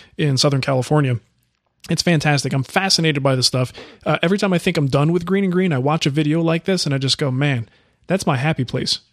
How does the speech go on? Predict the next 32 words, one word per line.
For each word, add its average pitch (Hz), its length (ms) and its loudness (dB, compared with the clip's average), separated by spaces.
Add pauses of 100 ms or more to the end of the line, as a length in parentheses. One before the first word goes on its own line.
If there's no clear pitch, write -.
right 123 160 -2
there." - 280 -6
Like, - 380 -2 (320)
going 190 280 4
into 190 200 2
that 139 160 2
place - 240 -2
was 139 140 0
such 151 120 -4
a 131 60 -8
transformative 156 720 0
experience 131 540 0
for - 100 -8
me. - 140 -8
So - 100 -4
if - 80 -10
you're 143 100 2
ever 214 140 2
in 170 80 4
Southern 160 220 0
California, 135 520 -2
it's - 120 -6
in 135 80 -2
Pasadena, 139 560 0 (400)
uh, 127 180 0
you 143 80 2
have 160 140 2
to 151 100 4
arrange 139 320 2
for 123 160 -6
a 120 40 -6
tour, 160 360 2